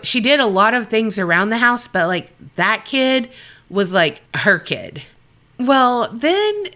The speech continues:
the devil kept, you know, he was like, "And then I want you to kill Samuel, but I want him to be asleep when you kill him. If you do want to do this, I'll provide a hook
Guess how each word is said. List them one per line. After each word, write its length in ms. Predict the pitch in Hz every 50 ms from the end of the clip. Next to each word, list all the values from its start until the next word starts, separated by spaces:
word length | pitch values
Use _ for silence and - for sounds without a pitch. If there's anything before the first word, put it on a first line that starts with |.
| _ -
the 320 | 214 196 202 233 277 285
devil 360 | 247 277 269 262 277 285 254
kept, 440 | 277 - - 269 269 294 277 - - _ _ _ -
you 180 | 269 302 294
know, 120 | 277 262 262
he 80 | 277
was 100 | 254 233
like, 160 | 240 214 220 - - - - - - -
"And 540 | - 226 214 202 196 185 185 180 180 170 170
then 1000 | 170 165 160 156 151 156 156 170 196 262 330 392 403 415 415 415 415 415 415 392 - - -
I 120 | 220 220
want 200 | 214 220 226 -
you 80 | 214 214
to 80 | 202
kill 220 | 202 - 208 190 185
Samuel, 640 | - - - 156 143 135 127 120 101 110 98 - - - - - - -
but 300 | - 240 240 226 208 - -
I 100 | - 247
want 260 | 311 349 370 349 269 -
him 300 | 175 226 262 262 262 233
to 100 | 202 180
be 200 | 165 175 170 - -
asleep 680 | 147 - - - - - - 226 170 - - - - _ _ _ -
when 140 | 160 165
you 80 | 151 139
kill 220 | - - 156 135
him. 360 | 127 127 139 - - - - - _ -
If 200 | - 214 214 214
you 200 | 214 202 190 165 - _
do 320 | - 240 277 311 330 349 339
want 240 | 302 285 285 277 269
to 60 | 233
do 200 | 196 226 233 208
this, 560 | 156 143 117 139 196 233 - - - - - _ _ -
I'll 160 | 190 220 247
provide 400 | 247 - 320 277 226 185 175 175
a 60 | 170
hook 460 | 160 - - 294 311 - - - -